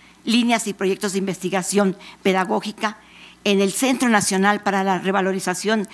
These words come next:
del Magisterio y la Mejora Continua de la Educación, en los centros e institutos de investigación ed-,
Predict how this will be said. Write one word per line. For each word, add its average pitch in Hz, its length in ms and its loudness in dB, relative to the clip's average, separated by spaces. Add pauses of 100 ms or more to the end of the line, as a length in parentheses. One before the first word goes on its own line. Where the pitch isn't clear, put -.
(160)
del 190 180 2
Magisterio 190 640 0
y 202 80 2
la 190 80 2
Mejora 185 380 0
Continua 190 380 0
de 175 100 0
la 180 60 -2
Educación, 180 540 -4 (600)
en 214 180 2
los 208 120 -2
centros 247 420 2
e 196 40 2
institutos 196 500 0
de 196 40 4
investigación 185 560 0
ed-, 190 100 0